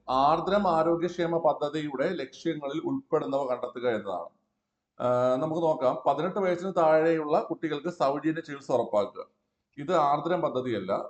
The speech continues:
പതിനെട്ട് വയസ്സിന് താഴെ പ്രായമുള്ള കുട്ടികൾക്ക് സൗജന്യ ചികിത്സ ഉറപ്പാക്കുന്നത്, ആ,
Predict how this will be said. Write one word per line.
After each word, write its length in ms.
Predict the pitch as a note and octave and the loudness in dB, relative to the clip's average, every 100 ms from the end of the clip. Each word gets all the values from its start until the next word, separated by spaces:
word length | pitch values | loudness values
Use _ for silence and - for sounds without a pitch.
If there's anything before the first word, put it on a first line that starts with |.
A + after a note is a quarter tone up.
| - | -2
പതിനെട്ട് 300 | A#2+ C3 C#3 | -2 -2 -4
വയസ്സിന് 240 | C#3+ C#3+ D3+ | -6 -6 -2
താഴെ 180 | C#3 C#3+ | -2 0
പ്രായമുള്ള 540 | C3 C3 C3+ C3+ C3+ | 0 0 0 -2 -6
കുട്ടികൾക്ക് 420 | B2 C3 B2 A#2+ | -6 -10 -10 -10
സൗജന്യ 460 | - B2 A#2+ B2+ C3+ | -4 -4 -2 -6 -12
ചികിത്സ 320 | B2+ B2 A#2+ | -16 -12 -4
ഉറപ്പാക്കുന്നത്, 880 | B2 - B2 A2+ A#2 G#2 G2+ D#3 - - _ _ | -4 -2 -2 -2 -6 -6 -2 -2 -4 -12 _ _
ആ, 60 | - | -8